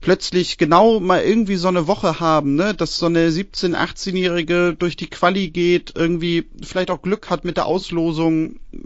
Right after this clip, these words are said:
in ein Viertelfinale kommt, plötzlich irgendwie weit kommt bei so einem Turnier, dadurch einen Sprung in der Weltrangliste macht und dann natürlich ganz andere Turniere spielen kann.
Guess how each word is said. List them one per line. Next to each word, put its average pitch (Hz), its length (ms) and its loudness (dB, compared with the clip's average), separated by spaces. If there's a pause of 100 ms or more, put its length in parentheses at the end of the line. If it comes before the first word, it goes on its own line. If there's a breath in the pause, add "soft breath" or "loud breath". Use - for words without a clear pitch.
(120)
in 180 160 0
ein 175 60 -2
Viertelfinale 180 720 2
kommt, 165 400 2
plötzlich 180 380 2
irgendwie 170 200 2
weit 170 220 2
kommt 185 220 -4
bei 170 120 -2
so 151 80 -6
einem 165 120 -4
Turnier, 185 480 -2 (540 soft breath)
dadurch 170 300 -2
einen 180 100 -2
Sprung 208 360 2
in 175 80 4
der 170 100 6
Weltrangliste 175 720 2
macht 160 420 0
und 151 160 2
dann 160 100 6
natürlich 165 400 2
ganz 165 220 0
andere 151 240 0
Turniere 175 460 0
spielen 165 400 0
kann. 151 400 0